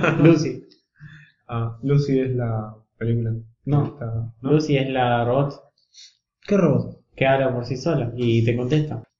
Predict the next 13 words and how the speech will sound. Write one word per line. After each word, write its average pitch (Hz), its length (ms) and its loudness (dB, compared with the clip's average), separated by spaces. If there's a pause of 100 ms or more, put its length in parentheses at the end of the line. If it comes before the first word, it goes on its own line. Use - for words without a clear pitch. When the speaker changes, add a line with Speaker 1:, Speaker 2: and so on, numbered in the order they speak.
(180)
Speaker 1:
No 170 100 2
sé 180 220 0
quién 127 160 -2
la 120 160 0
creó 123 220 2
ahora, 117 180 0
no 139 100 -2
me 151 80 6
acuerdo 139 360 2
el 113 60 0
nombre, 113 280 0
pero 117 560 -2 (280)
es, 160 720 0